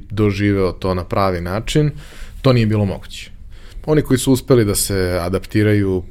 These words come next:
preusmere na neku dostavu ili nešto slično, našli su neko rešenje da prežive, iako ne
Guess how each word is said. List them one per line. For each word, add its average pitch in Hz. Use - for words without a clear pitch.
preusmere 98
na 92
neku 92
dostavu 95
ili 92
nešto 92
slično, -
našli 123
su 98
neko 95
rešenje 98
da 92
prežive, 98
iako 101
ne 95